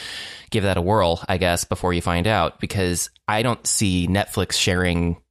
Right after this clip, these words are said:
the completion data back to the list or, uh, crossing off things that you've watched as you've watched them. So if you go watch something in Netflix and come back to the app, or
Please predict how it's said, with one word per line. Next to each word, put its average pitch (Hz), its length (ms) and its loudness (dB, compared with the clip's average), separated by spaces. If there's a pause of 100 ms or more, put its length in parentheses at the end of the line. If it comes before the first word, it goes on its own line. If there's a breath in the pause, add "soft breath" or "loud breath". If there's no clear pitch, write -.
(140)
the - 80 -2
completion 92 440 0
data 87 260 0
back 87 420 -4
to 85 220 0
the 80 120 -2
list 82 400 0
or, 82 420 0 (360 loud breath)
uh, 85 240 2
crossing 92 420 0
off 85 160 0
things 87 280 -2
that - 80 -8
you've 82 260 -2
watched 104 260 0
as 82 160 -2
you've 85 120 -6
watched 139 300 0
them. 78 220 -2
So 85 460 0
if 104 180 -2
you 110 240 2
go 107 160 2
watch 95 320 0
something 90 380 0
in 95 160 2
Netflix 85 560 0
and 78 120 -4
come 82 160 -4
back 78 200 -2
to - 120 -10
the 80 140 -2
app, 92 420 0
or 87 380 2